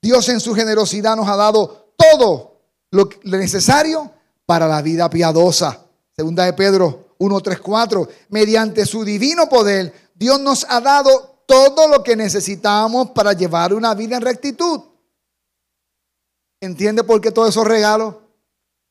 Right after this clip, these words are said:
Para que nuestra vida sea una vida, ¿qué? Recta. Porque escucha, hermano, así como el papá quiere que sus hijos se le parezcan a él y no al vecino,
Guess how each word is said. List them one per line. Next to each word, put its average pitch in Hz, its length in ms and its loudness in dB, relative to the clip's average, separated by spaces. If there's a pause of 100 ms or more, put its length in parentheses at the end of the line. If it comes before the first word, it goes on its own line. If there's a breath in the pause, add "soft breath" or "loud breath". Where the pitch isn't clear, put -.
(540)
Para 202 200 2
que 202 100 -4
nuestra 190 280 -2
vida 262 280 -2
sea 226 100 -10
una 233 120 -2
vida, 226 220 -2
¿qué? 165 300 -8 (420)
Recta. 175 540 -6 (340)
Porque 185 260 -4
escucha, 202 360 -8
hermano, 175 440 -8 (300)
así 180 280 -8
como 277 220 -4
el 254 120 -2
papá 196 320 0
quiere 226 240 -2
que 214 100 -8
sus 185 180 -10
hijos 226 200 -6
se 208 80 -4
le - 100 -2
parezcan 190 420 -6
a 202 140 -2
él 175 240 -6 (240 soft breath)
y 196 120 -8
no 185 120 -6
al 226 140 0
vecino, 190 720 -2